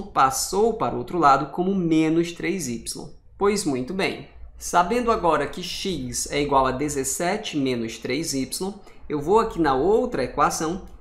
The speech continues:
e substituo x por essa expressão. Veja só com o que eu vou ficar. Aqui nós temos cinco x, então ficamos com cinco vezes,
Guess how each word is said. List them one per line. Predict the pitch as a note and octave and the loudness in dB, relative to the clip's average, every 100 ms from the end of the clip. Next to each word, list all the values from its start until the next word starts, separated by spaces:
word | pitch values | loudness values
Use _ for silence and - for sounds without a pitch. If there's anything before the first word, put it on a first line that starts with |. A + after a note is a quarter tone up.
| - - | -16 -8
e | A#3 | -6
substituo | C4 A3+ B3 B3 A3+ C#3+ C3+ | -4 -4 -4 -6 -6 -4 -4
x | - F#3+ D#3 F#3 - - - - - | -4 -2 -2 -2 -6 -8 -18 -20 -2
por | A#3+ | 2
essa | G#3 C3+ C#3 F3 | 4 2 2 -2
expressão. | F3 - A#3+ - G3 E3+ - - | -4 -4 -2 0 0 -2 -6 -16
Veja | - E3 G3 F3+ | -2 2 2 2
só | - D#3+ F3 | -2 0 0
com | - F#3+ | 2 2
o | E3+ | 2
que | - | 0
eu | A3+ A#3 | 2 4
vou | G#3+ A3 | 2 0
ficar. | A3 - - - - - - - - - | -4 -4 -4 -4 -10 -14 -16 -18 -18 -6
Aqui | C3 C3 | -4 -2
nós | C#3+ C3+ | -2 -2
temos | - B2+ B2 - | -4 -4 -4 -4
cinco | C#3+ B2+ F3+ | -4 -2 -4
x, | F#3 E3+ F#3+ A3+ - - - | -2 -2 -2 -4 -8 -12 -12
então | C3+ C3+ C3+ | -8 -4 -6
ficamos | C3+ - B2+ A#2 - | -6 -6 -4 -4 -6
com | - C3+ | -4 -4
cinco | - - G#3+ B3 C4+ - G3+ | -2 -2 0 -2 -4 -2 -2
vezes, | B2 B2 C3 C3 C#3 G#3 A#3+ - - | -2 -2 0 0 0 -2 -4 -6 -8